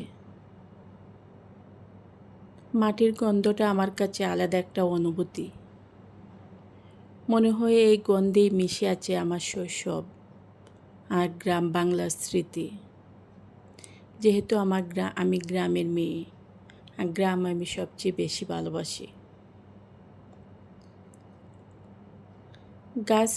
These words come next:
মানেই শুধু খাবার নয়, গাছ মানেই জীবন, শান্তি আর একটা ভালোবাসা। প্রতিদিন এদের যত্ন করি,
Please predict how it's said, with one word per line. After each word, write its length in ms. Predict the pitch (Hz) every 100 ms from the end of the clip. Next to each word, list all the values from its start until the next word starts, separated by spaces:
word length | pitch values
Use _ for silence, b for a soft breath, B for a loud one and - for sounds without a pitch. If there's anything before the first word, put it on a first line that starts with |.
| 262
মানেই 340 | 262 262 277
শুধু 280 | 262 269 240
খাবার 440 | 240 196 175 175
নয়, 340 | 165 165 - 165 - - - - - 180
গাছ 200 | 175 - 196
মানেই 300 | 185 175 170
জীবন, 460 | 170 170 170 165 180 202 - - - - B B B B -
শান্তি 560 | - 240 233 220 - 240
আর 160 | 226 208
একটা 280 | 196 - 180
ভালোবাসা। 680 | 165 170 165 175 156 - 170 - - - - - - - - - - - - - - - - - - - - - - - - - - - - - - - - - - - - - - -
প্রতিদিন 560 | 240 240 214 240 247 240
এদের 300 | 226 208 202
যত্ন 320 | 208 196 - 185
করি, 320 | - 170